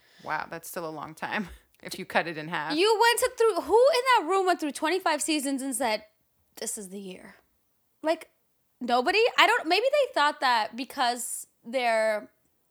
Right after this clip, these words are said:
Speaker 2: target audience or demographic was probably mainly, like,
Speaker 1: Yeah,
Speaker 2: white people
Speaker 1: I
Speaker 2: or
Speaker 1: think
Speaker 2: white
Speaker 1: that's
Speaker 2: women, they were kinda
Speaker 1: true.
Speaker 2: like, "Are, are people gonna be interested?" I, you know how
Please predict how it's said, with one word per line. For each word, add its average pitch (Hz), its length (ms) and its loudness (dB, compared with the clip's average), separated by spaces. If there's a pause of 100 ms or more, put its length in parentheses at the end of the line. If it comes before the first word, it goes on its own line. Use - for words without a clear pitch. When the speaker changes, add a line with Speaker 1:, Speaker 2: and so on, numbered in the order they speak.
(120)
Speaker 2:
target 233 380 -2
audience 220 440 -2
or 220 40 -8
demographic 208 640 -4
was 214 140 -10
probably 208 440 -4
mainly, 202 380 -10
like, 180 260 -8
Speaker 1:
Yeah, 165 480 0
Speaker 2:
white 165 60 -6
people 247 280 -2
Speaker 1:
I 254 80 2
Speaker 2:
or 247 100 0
Speaker 1:
think 208 120 -2
Speaker 2:
white 214 140 2
Speaker 1:
that's - 80 -8
Speaker 2:
women, 220 340 -4
they 220 120 -4
were 214 80 -8
kinda 220 220 -6
Speaker 1:
true. 208 60 -6
Speaker 2:
like, 202 180 -6 (360)
"Are, 220 220 0
are 226 80 -8
people 226 260 -8
gonna 226 120 -6
be 202 100 -8
interested?" 262 420 -4 (120)
I, 226 220 0
you 233 160 -10
know 294 100 -6
how 427 100 -4